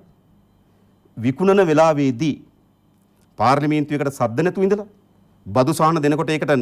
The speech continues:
ඒකට මේ, මේ අනියමින් සහාය දීලා. මොකද විපක්ෂයක් නැගිටලා යනවා කියන්නේ අනියමින් සහාය දුන්නා කියන්නේ.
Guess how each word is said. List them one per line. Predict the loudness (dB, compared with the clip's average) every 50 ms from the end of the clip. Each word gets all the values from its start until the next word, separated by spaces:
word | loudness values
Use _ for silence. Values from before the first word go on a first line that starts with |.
| -2 -6 -8
ඒකට | -8 -6 -2 0 2 2 2 0 -4 -10 _ _ _ -14
මේ, | -12 -10 -10 -10
මේ | -10 -12 -14 -12 -6 0
අනියමින් | 2 4 4 6 4 4 2 2
සහාය | 2 2 2 2 0
දීලා. | -2 -6 -8 -10 -16 -20 _ _ _ _ _ _ _ _ _ _ _ _ _ _ _ -8
මොකද | -6 -6 -4
විපක්ෂයක් | -4 -2 -2 -2 -2 -2 -4 -4
නැගිටලා | -2 -2 -2 2 2 2
යනවා | 4 4 2
කියන්නේ | 0 0 0 2
අනියමින් | 2 2 0 0
සහාය | 0 0 0 2
දුන්නා | 0 0 -2
කියන්නේ. | -2 -8 -14